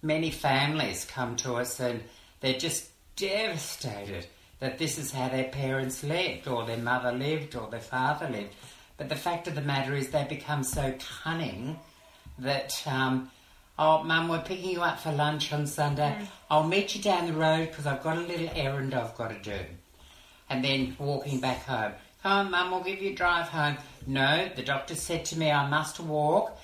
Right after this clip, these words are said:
Speaker 1: and I've got another little errand I want to do and pop in and see Missus So-and-so."
Speaker 2: Mm.
Speaker 1: So they become very cunning, and then when they die, they become overwhelmed that their parents or their main person lived like this.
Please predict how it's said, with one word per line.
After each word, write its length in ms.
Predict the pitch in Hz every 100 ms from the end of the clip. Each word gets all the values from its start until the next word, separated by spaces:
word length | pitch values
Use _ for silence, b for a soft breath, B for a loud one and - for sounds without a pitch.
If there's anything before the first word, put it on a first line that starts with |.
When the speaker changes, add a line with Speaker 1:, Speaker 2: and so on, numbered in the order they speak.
| B B
Speaker 1:
and 100 | 147
I've 100 | 143
got 120 | 196
another 360 | 190 170 151 156
little 240 | 147 139
errand 300 | 131 127 127
I 100 | 127
want 180 | 123 127
to 60 | -
do 140 | 139 127
and 100 | 123
pop 240 | - 135
in 100 | 143
and 140 | 131 131
see 260 | - 131
Missus 360 | 123 131 - 123
So-and-so." 760 | - 123 113 104 - 110 87 - -
Speaker 2:
Mm. 160 | 220 202 -
Speaker 1:
So 220 | - 135
they 80 | 131
become 400 | 131 131 151 143
very 320 | 143 147 147
cunning, 500 | - - 143 139 107
and 140 | 113 123
then 320 | 131 131 131 B B B
when 260 | 135 147 165
they 180 | 139 120
die, 760 | 120 131 151 143 92 90 156 B B B -
they 140 | 135
become 600 | 127 131 - 135 120 120 - - -
overwhelmed 1120 | 143 147 135 120 113 127 135 123 113 131 147 B B B
that 160 | 131 139
their 160 | 120
parents 640 | - 135 131 127 120 123 -
or 340 | 120 110 - B B B - - - - -
their 140 | 120
main 360 | 123 123 117 117
person 520 | - 135 127 - 117
lived 260 | 117 113 -
like 280 | 113 98 -
this. 340 | 92 87 -